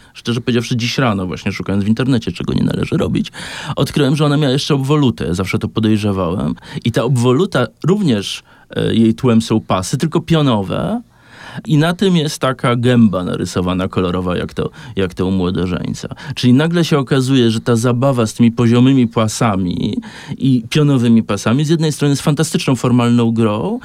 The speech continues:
ale z drugiej strony to spotkanie jednego z drugim, to, że jedno się chowa pod drugim, to jest fantastyczna historia, fantastyczna,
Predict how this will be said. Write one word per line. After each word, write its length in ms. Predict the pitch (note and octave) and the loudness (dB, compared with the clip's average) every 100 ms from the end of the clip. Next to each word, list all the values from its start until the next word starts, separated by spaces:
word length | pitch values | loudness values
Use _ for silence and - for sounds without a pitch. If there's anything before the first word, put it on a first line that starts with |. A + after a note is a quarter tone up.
| - - | -8 0
ale 140 | C3 | 2
z 60 | A#2+ | 2
drugiej 260 | B2+ G3 E3 | 0 0 0
strony 220 | D3+ C3+ | 2 2
to 80 | C#3 | 0
spotkanie 560 | - C3 - F3+ D#3+ | -2 -6 0 0 2
jednego 420 | C3+ A#2+ B2+ B2 | 2 2 2 4
z 100 | A#2 | 2
drugim, 560 | A2 B2 A#2 G2 A#2 - - - B2+ | 2 2 2 0 -2 -4 -6 -18 -4
to, 140 | B2 | -2
że 140 | A2+ A#2 | 2 2
jedno 260 | A2+ A#2 | 4 2
się 140 | A2+ A#2+ | 2 0
chowa 320 | - B2 F#2 | 0 0 0
pod 180 | G2 G2+ | -2 -2
drugim, 400 | G#2 G2 G#2+ G3 - - F#3+ | -2 -2 0 -2 -4 -8 -4
to 80 | F#3 | -2
jest 100 | G#3 | 0
fantastyczna 580 | A3+ A3 F#3+ A#2+ D#3 E3+ | 0 0 -2 -2 0 0
historia, 800 | E3+ - D#3 A#2 A2 A#2 E3 G#3 - - D#3 | 0 -2 0 2 2 0 -2 -6 -10 -12 -4
fantastyczna, 920 | E3+ E3+ E3+ - - A3 - G3 F3 | 0 2 0 -2 -4 -2 0 2 0